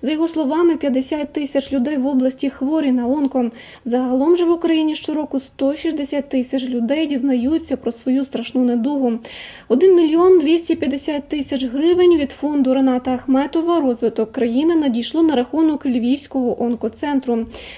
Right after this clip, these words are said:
Директор фонду Анатолій Заболотний зазначив, що слід створювати всі необхідні умови для лікування онкохворих в Україні.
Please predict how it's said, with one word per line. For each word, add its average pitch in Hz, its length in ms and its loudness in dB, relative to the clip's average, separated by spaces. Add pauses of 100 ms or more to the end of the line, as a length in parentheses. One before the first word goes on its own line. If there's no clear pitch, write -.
(120)
Директор 320 340 0
фонду 330 360 2
Анатолій 277 480 0
Заболотний 277 580 0
зазначив, 269 680 0
що 233 240 -2
слід 294 240 -4
створювати 294 600 0
всі - 300 -2
необхідні 330 520 2
умови 285 400 2
для 247 200 -2
лікування 254 640 0
онкохворих 247 640 0
в 233 40 -2
Україні. 294 600 0